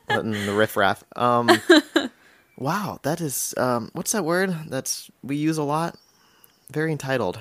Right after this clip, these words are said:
Speaker 2: Dumb.
Speaker 1: Very
Speaker 2: Oh,
Speaker 1: entitled.
Speaker 2: entitled.
Speaker 1: Yes, we use dumb a lot, too. We have a wide
Speaker 2: Enti-,
Speaker 1: vocabulary.
Speaker 2: we do have a wide range of vocab.
Speaker 1: Um,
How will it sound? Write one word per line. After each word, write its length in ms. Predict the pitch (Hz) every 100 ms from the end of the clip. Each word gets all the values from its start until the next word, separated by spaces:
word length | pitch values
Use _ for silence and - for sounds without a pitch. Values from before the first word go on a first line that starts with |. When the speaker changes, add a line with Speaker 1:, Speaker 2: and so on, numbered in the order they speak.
| - - -
Speaker 2:
Dumb. 380 | - - - - 190
Speaker 1:
Very 160 | 139 208
Speaker 2:
Oh, 60 | 151
Speaker 1:
entitled. 460 | 135 131 127 117
Speaker 2:
entitled. 280 | 104 180 160
Speaker 1:
Yes, 300 | 113 64 -
we 120 | 113
use 160 | 120 127
dumb 220 | - 110
a 40 |
lot, 240 | 87 - -
too. 220 | - - - 147 -
We 120 | 117
have 120 | 110
a 100 | 104
wide 200 | 104 107
Speaker 2:
Enti-, 40 | 104
Speaker 1:
vocabulary. 500 | 104 - 101 208 -
Speaker 2:
we 40 |
do 120 | 202 185 175 185
have 0 | 185
a 40 | 180
wide 240 | 185 170
range 300 | 156 147 175
of 80 | -
vocab. 220 | - -
Speaker 1:
Um, 480 | 120 120 117 110